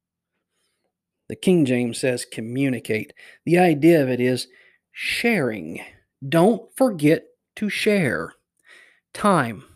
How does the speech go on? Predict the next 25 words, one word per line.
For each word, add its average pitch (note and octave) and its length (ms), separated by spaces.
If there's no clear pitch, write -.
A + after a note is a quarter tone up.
Don't A3+ 260
forget A3+ 340
to A3 60
share G#3 260
your G3 160
time. F3+ 460
Don't G3 180
forget A3+ 300
to A3 60
share G3+ 380
in G3+ 320
efforts G#3 400
for F#3 120
the F3+ 120
cause F#3 440
of F3+ 160
Christ F#3 420
and D3 160
resources D#3+ 840
with G3+ 260
which G3 300
God F#3+ 320
has F#3 380
blessed C#3+ 540
us. - 500